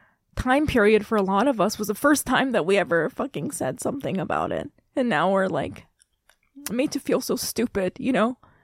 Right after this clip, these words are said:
Now we're explaining it to, like, a fucking intern. They just want us to stop talking about it. And we're like, "Yeah, you're right. I'm tired of talking about it too." And I know black people are tired of talking about it too.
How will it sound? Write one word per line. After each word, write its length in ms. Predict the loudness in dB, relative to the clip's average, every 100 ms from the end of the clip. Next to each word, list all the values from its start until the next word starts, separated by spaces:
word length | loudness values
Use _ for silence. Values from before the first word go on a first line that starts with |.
| _
Now 120 | 2 4
we're 100 | 4
explaining 500 | 2 0 2 2 0
it 160 | -2
to, 140 | -2 -2
like, 160 | -2
a 80 | -2
fucking 320 | -2 0 0
intern. 500 | 0 2 2 0 -4 -12 -18 -20 -20 -20 -20 -20 -20 _ _ _ _ _ _ _ _ _ _ _ _ -18 -14 -14 -14 -10
They 120 | -2 0
just 240 | 0 -2
want 160 | -2 -2
us 120 | -2
to 120 | -4
stop 360 | 2 4 4 4
talking 380 | 4 4 2
about 300 | 0 2 2
it. 140 | 0 -2
And 140 | -2
we're 80 | 0
like, 200 | 0 0
"Yeah, 120 | -2
you're 180 | 0 2
right. 400 | 2 2 0 -6 -12 _ _ _ _ _ _ _ _ -12 -2
I'm 200 | -2 0
tired 340 | 2 4 4
of 80 | 2
talking 320 | 0 -2 -2
about 200 | -2 -4
it 120 | -4
too." 280 | -6 -4 -6 _ _ -20 _ -20 _ _ _ _ _ _ _ -4
And 120 | 2
I 20 |
know 140 | 2
black 260 | 4 2 2
people 240 | 0 2
are 100 | 2
tired 280 | 2 2 2
of 80 | 0
talking 280 | -2 -4 -4
about 200 | -4 -4
it 120 | -4
too. 320 | -2 0 -2